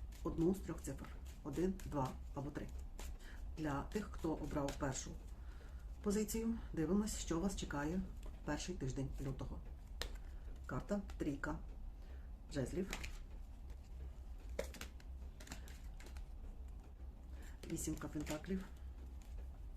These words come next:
і карта мир. Е, що я можу сказати? Перший тиждень лютого ви будете повністю, е, м,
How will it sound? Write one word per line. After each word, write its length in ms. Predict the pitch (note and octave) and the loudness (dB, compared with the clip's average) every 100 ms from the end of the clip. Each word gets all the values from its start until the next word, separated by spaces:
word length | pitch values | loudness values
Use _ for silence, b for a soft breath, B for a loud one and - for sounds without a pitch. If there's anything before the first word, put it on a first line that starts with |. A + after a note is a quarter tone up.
| - - - - - | -6 -6 -6 -6 0
і 260 | E3+ E3 E3 - | 4 4 2 0
карта 380 | D3 C#3 C#3+ C#3 - - | -2 0 -2 -2 -2 4
мир. 160 | D#3 D3+ - - - - - - - B B B D3 | 4 4 -2 -4 -4 -4 -8 -6 -6 B B B 2
Е, 140 | C#3+ C#3 | 2 2
що 200 | - F3+ | 6 8
я 60 | |
можу 160 | E3 D#3 | 8 6
сказати? 440 | - E3 D#3+ G#3 G#3 | 2 2 4 2 2
Перший 360 | E3 E3 D#3 | 2 4 0
тиждень 440 | D3 E3 D#3+ D#3 D3 | 2 2 4 6 4
лютого 420 | D3+ D3+ E3+ F3 G#3 B B | 4 2 4 4 2 B B
ви 200 | D3 E3+ | 4 4
будете 400 | D3+ D#3 D3+ D#3 | 6 4 4 2
повністю, 680 | D3+ D#3+ D3+ D3+ - D3+ D3 D3+ | 2 6 6 6 4 2 2 2
е, 20 | |
м, 480 | D3 C#3+ C#3+ D#3 | 0 2 2 2